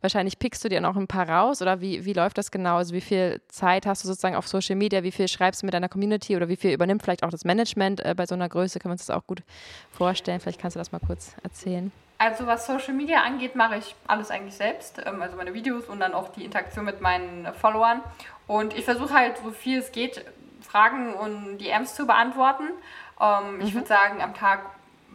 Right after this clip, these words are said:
Speaker 2: habe ich so dreißig Minuten bis eine Stunde, je nachdem, <laughs> wie lange ich Schule hab und was es sonst noch zu tun gibt.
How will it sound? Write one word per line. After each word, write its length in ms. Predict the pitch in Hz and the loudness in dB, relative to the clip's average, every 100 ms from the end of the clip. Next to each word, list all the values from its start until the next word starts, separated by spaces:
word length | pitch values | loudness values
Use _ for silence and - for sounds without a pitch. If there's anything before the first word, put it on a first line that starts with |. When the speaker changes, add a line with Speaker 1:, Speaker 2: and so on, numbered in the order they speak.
| - | -10
Speaker 2:
habe 120 | 202 202 | -10 -10
ich 80 | - | -14
so 260 | 190 185 185 _ _ - | -14 -14 -16 _ _ -2
dreißig 280 | 202 214 | 0 0
Minuten 260 | 262 254 254 | -2 -4 -6
bis 120 | 247 | -8
eine 100 | 220 | -8
Stunde, 240 | 214 233 233 | -10 -8 -6
je 80 | |
nachdem, 320 | 208 208 214 233 | -6 -6 -4 -2
<laughs> 20 | |
wie 60 | |
lange 220 | 240 202 214 | 0 -2 -4
ich 100 | - | -8
Schule 300 | 233 226 233 | -4 0 0
hab 240 | 220 - - 208 | -2 -4 -16 -10
und 80 | |
was 100 | 202 | -8
es 60 | 202 | -8
sonst 280 | 202 208 - | -8 -10 -10
noch 120 | 214 | -12
zu 120 | - 220 | -12 -14
tun 180 | 240 240 | -10 -2
gibt. 200 | 240 | -2